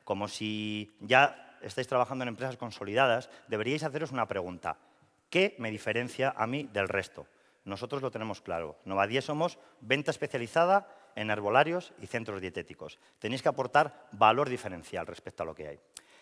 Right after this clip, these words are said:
Esta es la campaña que hicimos en enero para comunicar a nuestros distribuidores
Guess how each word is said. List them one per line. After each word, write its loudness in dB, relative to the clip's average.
Esta 2
es 2
la 8
campaña 4
que -6
hicimos -2
en -2
enero 2
para 4
comunicar 2
a 6
nuestros -4
distribuidores -2